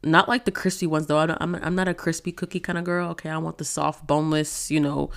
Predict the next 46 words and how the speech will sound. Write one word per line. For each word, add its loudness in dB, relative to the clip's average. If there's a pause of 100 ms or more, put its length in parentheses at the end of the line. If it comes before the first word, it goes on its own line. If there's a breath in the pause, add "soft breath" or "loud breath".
(260 loud breath)
break 4
in 2
your 2
mouth, 0
break -2
in 2
your 2
hands -4
type -2
cookie. -4
I -14
mean, -2
of -8
course -4
it's -8
gonna 0
break -4
in -4
your -2
mouth, -4
Tyler. -4
It's -8
a -8
cookie, -6
but -2
you 2
know 6
what 6
I'm 2
saying? 2
Like, 2
not 4
them 2
crunchy 2
ones 2
that -2
your, 4
your 0
teeth 0
be 4
hurting. 2 (480 loud breath)
I 6
want 2
the -4
soft 0
ones. -2